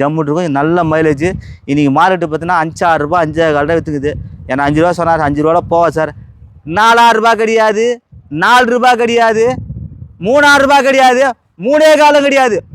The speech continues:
மூணு ரூபாயும் கிடையாது, ரெண்டு தொண்ணூறும் கிடையாது, ரெண்டு லட்சத்தி எண்பதாயிரம் கிடையாது. சார், நான் எவ்வளோதான் தருவேன்? வெறும் ரெண்டு லட்சத்தி அறுபதாயிரத்துக்கு நான் தர்றேங்க. எல்லாரும் இங்க வரீங்க, யாருன்னா குத்துட்டேன் சார் இந்த வண்டியை. பதினேழு மாடல், ஒரு ஓனர், ரெண்டு லட்சத்தி அறுபதாயிரம் கொடுத்துருப்பாங்களா?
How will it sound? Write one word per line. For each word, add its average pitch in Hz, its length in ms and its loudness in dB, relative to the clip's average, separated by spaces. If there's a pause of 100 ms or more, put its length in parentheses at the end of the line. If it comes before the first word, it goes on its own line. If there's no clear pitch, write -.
(300)
மூணு 339 240 2
ரூபாயும் 330 340 4
கிடையாது, 277 340 2 (680)
ரெண்டு 349 220 2 (120)
தொண்ணூறும் 339 320 4
கிடையாது, 302 340 2 (840)
ரெண்டு 311 220 2
லட்சத்தி 269 380 2
எண்பதாயிரம் 320 360 4
கிடையாது. 269 260 2 (280)
சார், 123 160 -10
நான் 156 140 -8
எவ்வளோதான் 156 360 -2
தருவேன்? 196 320 -2 (440)
வெறும் 277 480 4
ரெண்டு 262 220 -2
லட்சத்தி 262 360 -2
அறுபதாயிரத்துக்கு 262 460 0
நான் 269 140 -2 (160)
தர்றேங்க. 311 400 4 (720)
எல்லாரும் 156 300 -6
இங்க 143 140 -10
வரீங்க, 143 200 -10 (320)
யாருன்னா 175 440 2
குத்துட்டேன் 214 360 -4
சார் 196 120 0
இந்த 170 140 -4
வண்டியை. 180 220 -2 (460)
பதினேழு 247 500 2
மாடல், 220 320 0
ஒரு 214 100 2 (100)
ஓனர், 233 220 0 (120)
ரெண்டு 220 180 -2
லட்சத்தி 214 280 -4
அறுபதாயிரம் 202 260 0
கொடுத்துருப்பாங்களா? 180 460 -2